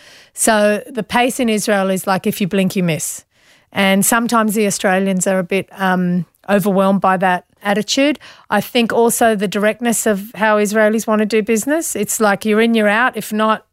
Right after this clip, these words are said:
the door's open to the next guy. So it's very transactional, um, even though Israelis love building long-term relationships. So if we look at companies like Checkpoint, um, who are a hu-, huge cyber company, they've been in Australia for many years.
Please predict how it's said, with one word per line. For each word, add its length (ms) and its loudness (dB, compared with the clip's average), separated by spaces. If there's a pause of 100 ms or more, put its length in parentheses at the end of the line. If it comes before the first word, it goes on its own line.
the 160 -10
door's 280 0
open 300 0
to 100 -8
the 80 -2
next 280 -4
guy. 260 -2 (320)
So 500 2
it's 220 -4
very 520 2
transactional, 960 -2 (380)
um, 340 0
even 280 2
though 140 4
Israelis 540 0
love 380 2
building 320 -2
long-term 420 0
relationships. 640 0
So 100 2
if 120 -2
we 60 0
look 180 0
at 80 -6
companies 460 -2
like 160 -2
Checkpoint, 640 -4 (460)
um, 380 2
who 180 2
are 200 2
a 40 -2
hu-, 200 -12
huge 360 -4
cyber 340 0
company, 400 -4
they've 240 0
been 180 0
in 120 0
Australia 460 -2
for 160 -6
many 320 0
years. 260 -4